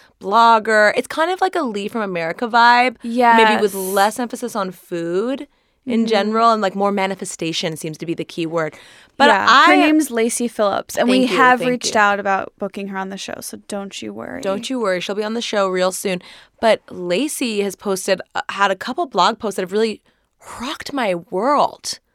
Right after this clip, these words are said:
Speaker 2: I feel like we
Speaker 1: Namely,
Speaker 2: Yes.
Speaker 1: her post about infusions.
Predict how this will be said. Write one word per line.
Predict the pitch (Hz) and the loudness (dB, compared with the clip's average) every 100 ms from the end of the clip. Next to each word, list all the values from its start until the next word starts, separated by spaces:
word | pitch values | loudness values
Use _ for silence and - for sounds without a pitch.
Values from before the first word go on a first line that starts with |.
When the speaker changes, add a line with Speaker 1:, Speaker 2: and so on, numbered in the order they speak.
| _ _ _ - | _ _ _ -20
Speaker 2:
I | 214 - | -20 -10
feel | 185 | -4
like | 214 | -2
we | |
Speaker 1:
Namely, | 208 220 330 320 208 170 139 - | 0 0 0 -2 -2 -2 -4 -6
Speaker 2:
Yes. | 269 277 262 - - | -8 -8 -8 -12 -6
Speaker 1:
her | 208 | -4
post | 226 214 | -2 -2
about | 220 196 | 0 0
infusions. | - 180 180 175 175 190 160 - - - | -2 -8 -8 -8 -6 -6 -8 -10 -12 -16